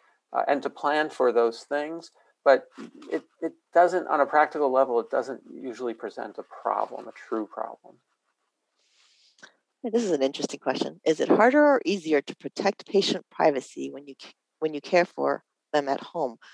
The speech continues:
Speaker 2: What about the curious next-door neighbor, for example? The neighbor seeing the docs and nurses coming and going, or delivery of oxygen, or,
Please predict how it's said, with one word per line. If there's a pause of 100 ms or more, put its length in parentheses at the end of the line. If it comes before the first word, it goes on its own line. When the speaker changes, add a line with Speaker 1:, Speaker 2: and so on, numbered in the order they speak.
(140)
Speaker 2:
What
about
the
curious
next-door
neighbor,
for
example?
The
neighbor
seeing
the
docs
and
nurses
coming
and
going,
or
delivery
of
oxygen,
or,